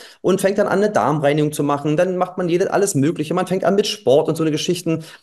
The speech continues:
Und ich sage, Leute, die Mehrheit aller Erkrankungen, die wir auf dieser Welt haben, haben als Ursprung eine erkrankte Leber,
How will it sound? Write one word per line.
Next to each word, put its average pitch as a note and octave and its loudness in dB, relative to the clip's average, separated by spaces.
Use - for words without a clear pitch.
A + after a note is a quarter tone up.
Und D#3 2
ich D#3 2
sage, D#3 6
Leute, A#3 4
die D3+ 6
Mehrheit C4+ 4
aller B3+ 2
Erkrankungen, G3 0
die D3+ 0
wir E3 2
auf D#3+ -2
dieser G#3+ 2
Welt G3 0
haben, E3 -2
haben E3 -2
als - -4
Ursprung C4+ 0
eine F#3 0
erkrankte F3+ -2
Leber, D#3+ 0